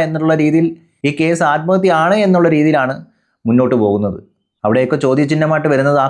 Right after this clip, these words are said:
കുട്ടി. ആ കുട്ടിയെ ഒരു നിമിഷം ഓർത്തിരുന്നെങ്കിൽ ഈ രേഷ്മ എന്ന് പറയുന്ന പെൺകുട്ടി ആത്മഹത്യ ചെയ്യുമായിരുന്നു. പല വ്ലോഗിലും ആ കുട്ടിയെ നമ്മൾ കണ്ടിട്ടുള്ളതാണ്. അങ്ങനെയുള്ളപ്പോൾ ആ ഒരു മുഖം ഓർമ്മയുണ്ടെങ്കിൽ ഈ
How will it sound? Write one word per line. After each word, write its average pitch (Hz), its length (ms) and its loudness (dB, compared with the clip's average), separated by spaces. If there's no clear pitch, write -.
കുട്ടി. 131 280 -2
ആ - 20 2
കുട്ടിയെ 170 400 -2
ഒരു 185 140 2
നിമിഷം 180 340 0
ഓർത്തിരുന്നെങ്കിൽ 160 560 0
ഈ - 20 2
രേഷ്മ 147 320 -2
എന്ന് 151 120 0
പറയുന്ന 143 260 0
പെൺകുട്ടി 127 400 -2
ആത്മഹത്യ 123 420 0
ചെയ്യുമായിരുന്നു. 110 520 0
പല 139 180 0
വ്ലോഗിലും 165 380 0
ആ - 100 2
കുട്ടിയെ 151 280 -2
നമ്മൾ 147 220 0
കണ്ടിട്ടുള്ളതാണ്. 127 560 0
അങ്ങനെയുള്ളപ്പോൾ 156 520 0
ആ 143 40 2
ഒരു 165 180 0
മുഖം 160 220 0
ഓർമ്മയുണ്ടെങ്കിൽ 147 640 0
ഈ - 20 6